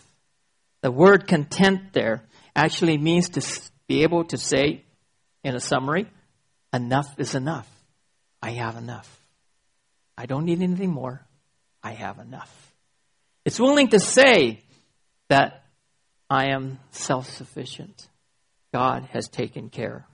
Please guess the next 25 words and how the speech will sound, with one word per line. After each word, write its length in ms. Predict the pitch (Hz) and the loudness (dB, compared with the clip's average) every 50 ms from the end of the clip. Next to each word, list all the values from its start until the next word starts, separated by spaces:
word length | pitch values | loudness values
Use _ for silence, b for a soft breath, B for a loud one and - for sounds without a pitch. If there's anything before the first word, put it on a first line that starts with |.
| _ - | _ -14
of 180 | - 117 - | -14 -14 -12
my 180 | 117 113 113 117 | -16 -16 -14 -14
needs. 600 | 120 - - - - - - - - - - _ _ _ _ _ _ _ _ _ _ _ _ _ _ _ _ _ - | -14 -14 -14 -16 -18 -20 -20 -20 -20 -20 -20 _ _ _ _ _ _ _ _ _ _ _ _ _ _ _ _ _ -8
To 80 | 131 | -6
be 280 | 107 107 151 156 165 165 | -4 -2 -2 -2 -2 -4
content 960 | - - - 127 123 - - - - - 151 135 113 - - _ - - - - _ _ _ _ _ _ _ _ _ _ _ _ _ _ _ _ _ _ _ _ _ - | -8 -10 -10 -10 -10 -10 -16 -16 -10 -8 -8 -8 -8 -10 -16 _ -16 -16 -16 -16 _ _ _ _ _ _ _ _ _ _ _ _ _ _ _ _ _ _ _ _ _ -4
with 160 | 131 131 127 | -2 -2 -2
su-, 340 | - - - 156 135 151 - - | -2 -6 -6 -4 -4 -4 -4 -6
with 140 | - 113 | -8 -2
such 320 | - 185 160 165 - - - - - | 4 4 4 4 2 -8 -10 -2 0
as 260 | 139 135 127 131 - | 0 0 0 0 -4
you 120 | 135 123 | -6 -6
have. 500 | 117 113 123 120 117 - - - - - _ _ _ _ _ _ _ _ _ _ | -6 -4 -4 -4 -4 -4 -6 -12 -16 -20 _ _ _ _ _ _ _ _ _ _
But 240 | - 190 202 196 - | 2 2 2 4 2
I 60 | 202 | 0
want 220 | 220 254 294 302 - | 2 2 2 0 0
to 80 | 269 | -4
direct 440 | 240 160 165 156 151 175 202 202 - | -4 -2 -2 0 2 2 0 2 0
your 120 | 180 160 147 | 0 2 2
attention 520 | 143 147 - 196 196 196 185 - 151 123 | 2 0 0 0 0 0 0 -4 -6 -4
to 80 | 139 135 | -4 -2
what 220 | 139 165 170 160 | 2 2 2 4
he 120 | - 160 | 4 2
says 400 | 151 147 - - 160 151 139 - | 0 0 0 0 2 2 2 0
next, 580 | 147 139 139 151 175 175 - - - - - - | -2 -2 0 2 0 0 0 -4 -14 -16 -14 -12